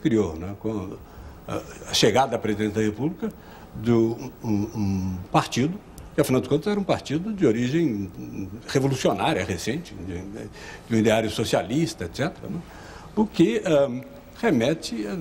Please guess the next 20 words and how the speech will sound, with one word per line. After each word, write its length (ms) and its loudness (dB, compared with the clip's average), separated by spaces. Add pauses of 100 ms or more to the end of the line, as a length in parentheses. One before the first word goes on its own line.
(120)
a, 260 0
a, 220 0
a 220 -4 (420)
toda 140 4
uma 100 6
longa 220 4
história, 560 0 (180)
né, 100 -10 (320)
em 120 4
que 120 2
esse, 220 2 (160)
esse 280 -4
partido, 480 0
ou 40 4
partidos, 680 -4 (120)
eh, 60 -6 (260)
de 120 4
esquerda 500 0
como 240 0
ele, 100 2